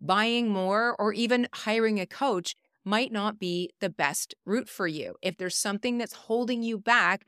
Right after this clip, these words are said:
whether it's fear of failure, fear of success, or fear of not knowing what you're doing when you start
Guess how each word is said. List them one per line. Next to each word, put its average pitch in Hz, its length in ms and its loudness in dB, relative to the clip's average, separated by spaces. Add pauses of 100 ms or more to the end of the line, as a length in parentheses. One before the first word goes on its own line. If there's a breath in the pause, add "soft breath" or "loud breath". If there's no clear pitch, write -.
(100)
whether 185 320 0
it's - 360 -4
fear 294 220 0
of 359 60 -4
failure, 226 540 2 (320)
fear 208 260 4
of 175 80 0
success, 190 720 0 (120)
or 170 300 2
fear 233 280 -2
of 196 100 -4
not 190 300 -2
knowing 180 400 -2
what 165 160 0
you're 165 140 -4
doing 180 280 0
when 160 140 -4
you 156 60 -4
start 185 520 0